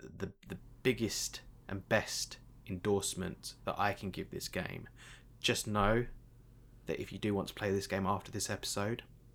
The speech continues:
it is challenging. Even probably on Ninja Dog difficulty, and that you may get frustrated.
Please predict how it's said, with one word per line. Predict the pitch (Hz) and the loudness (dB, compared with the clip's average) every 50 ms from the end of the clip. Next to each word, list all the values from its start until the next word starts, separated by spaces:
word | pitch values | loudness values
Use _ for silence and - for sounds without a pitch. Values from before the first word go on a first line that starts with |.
| - - - - - - - - - - - - - - - - - - - - | -20 -20 -20 -20 -20 -20 -20 -20 -18 -14 -14 -14 -14 -14 -18 -20 -20 -20 -4 2
it | - 110 - | 4 4 6
is | 127 117 | 6 4
challenging. | - - - 98 98 95 92 95 95 101 120 120 - - - - - - - - - - - - - - - - - - - | 4 2 2 4 4 4 4 2 2 2 0 -2 -8 -14 -20 -18 -18 -18 -18 -18 -20 -18 -16 -16 -16 -16 -18 -20 -4 0 4
Even | 123 120 101 107 101 101 98 | 4 4 6 4 2 2 0
probably | - - 104 110 95 87 101 104 | -2 -2 -2 -2 0 4 4 6
on | 104 107 104 98 | 6 6 6 4
Ninja | 98 95 90 85 - | 4 2 2 0 0
Dog | - 95 90 - | 0 -2 0 0
difficulty, | - 92 - - - - 95 92 - - - 98 98 104 - - - - - - - - - - - | -4 -4 -4 -6 -6 -4 -6 -4 -4 -2 0 0 0 0 -2 -10 -18 -16 -16 -16 -16 -8 -8 -6 0
and | - 104 104 101 98 98 95 95 98 98 98 98 - - - - - - - - - - - - - - - - - - - - | 4 6 6 6 6 6 4 2 0 0 -2 -2 -4 -8 -12 -12 -12 -16 -20 -20 -20 -20 -20 -20 -20 -20 -20 -20 -20 -20 -18 -10
that | - 110 104 110 101 95 82 - - - - - - - - - | -8 -2 2 6 8 8 8 6 4 -2 -2 -2 -2 -2 -2 -2
you | 117 98 98 101 | 0 2 2 2
may | 104 98 104 101 | 4 2 2 4
get | - 104 - - | 4 4 2 4
frustrated. | - 107 92 - - - 110 98 98 90 - - 107 104 104 - | 2 -2 -2 -2 -2 0 0 0 0 0 -2 -2 -2 -2 -2 -4